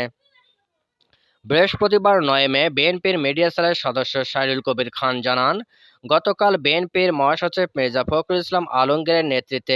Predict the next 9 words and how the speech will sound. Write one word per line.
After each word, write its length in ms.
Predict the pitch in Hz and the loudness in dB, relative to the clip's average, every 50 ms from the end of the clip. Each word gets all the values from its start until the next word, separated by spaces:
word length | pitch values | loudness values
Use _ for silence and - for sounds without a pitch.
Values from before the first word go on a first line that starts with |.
| 131 135 151 | 0 0 0
একটি 240 | 170 - - 185 185 180 | -2 -2 -2 -2 -2 -2
প্রতিনিধি 520 | - 151 139 127 - 135 131 127 127 123 113 113 | -2 -2 -2 -2 -2 -2 -2 -2 -2 -4 -6 -4
দল 260 | 110 127 123 131 151 151 - | 0 2 2 2 2 0 -2
অ্যান 220 | - 131 147 165 180 | -2 -2 -2 -2 0
মেরি 280 | 180 185 185 190 196 190 | 0 0 0 0 0 -2
ট্রাভেলিয়ানের 720 | - - 147 139 139 139 165 160 165 165 165 165 170 170 - | -2 -2 -2 0 0 0 -2 0 0 0 2 0 0 -2 -2
সঙ্গে 300 | - 175 175 175 175 180 170 | -2 -2 -2 0 0 -2 -2
বৈঠক 380 | 143 120 127 120 117 - 123 - | 0 -2 -2 -2 -2 -2 -4 -2
করেছেন। 480 | - 127 123 123 113 - 131 127 123 | 0 0 -2 -2 -2 -2 -2 -2 -2